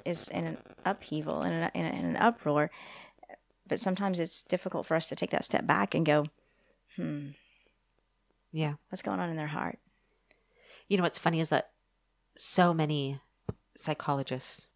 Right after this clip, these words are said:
Speaker 2: counselors, all that, like, when kids exhibit behaviors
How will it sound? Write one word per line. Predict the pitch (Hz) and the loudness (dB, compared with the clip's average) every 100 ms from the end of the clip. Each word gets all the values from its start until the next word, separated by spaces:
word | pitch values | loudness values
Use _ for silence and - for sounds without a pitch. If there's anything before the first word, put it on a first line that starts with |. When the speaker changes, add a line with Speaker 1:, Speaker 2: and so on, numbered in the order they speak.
| _ | _
Speaker 2:
counselors, | - 143 135 - 120 - - | -8 -6 -4 -2 -2 -2 -2
all | 135 | 0
that, | 123 - | 0 -4
like, | - - - - - | -6 -10 -20 -20 -4
when | 147 151 135 | 0 0 -2
kids | - - 214 202 185 - - - - | -6 2 6 6 2 -10 -12 -12 -4
exhibit | 156 143 156 - | 0 2 4 4
behaviors | 139 127 139 127 98 85 - - | 0 0 -2 0 -4 -6 -6 -10